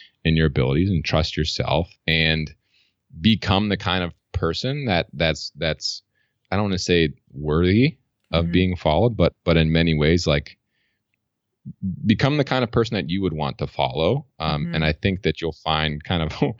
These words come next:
Speaker 1: <laughs> organically that, that, that other people will start to want to follow.
Speaker 2: That's a really good answer. I think you could write that up as an <laughs> article. That's really good.
Speaker 1: <laughs>
Speaker 2: Do you,
Speaker 1: No,
Speaker 2: do you
Speaker 1: I
Speaker 2: have
Speaker 1: mean
Speaker 2: certain leaders who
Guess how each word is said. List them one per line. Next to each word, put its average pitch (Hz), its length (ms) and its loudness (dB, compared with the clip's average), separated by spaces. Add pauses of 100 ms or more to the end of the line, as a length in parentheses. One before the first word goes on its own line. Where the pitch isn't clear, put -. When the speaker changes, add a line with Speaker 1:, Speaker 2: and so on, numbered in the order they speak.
Speaker 1:
<laughs> - 220 -20
organically 90 640 2
that, 78 280 -2
that, 76 200 -4 (220)
that 78 160 -2
other 80 220 -2
people 76 640 -4 (580)
will 82 140 0
start 90 340 2
to 95 60 0
want 90 220 -2
to - 60 -6
follow. - 520 -2 (1080)
Speaker 2:
That's 220 120 -16
a 247 80 0
really 156 220 -10
good 151 160 -12
answer. 143 460 -12 (220)
I 170 40 -16
think 175 200 -16
you 165 60 -20
could 165 120 -12
write 156 240 -8
that 147 160 -8
up 151 120 -12
as 147 120 -12
an 143 60 -10
<laughs> 160 120 -6
article. 165 500 -12
That's - 300 -18
really 175 180 -14
good. 170 320 -4
Speaker 1:
<laughs> - 920 2
Speaker 2:
Do 247 100 -6
you, 269 280 -2
Speaker 1:
No, 127 140 2
Speaker 2:
do 147 60 4
you - 60 6
Speaker 1:
I - 120 4
Speaker 2:
have 311 80 4
Speaker 1:
mean 147 60 0
Speaker 2:
certain 254 360 -2
leaders 220 400 -4
who 208 200 -10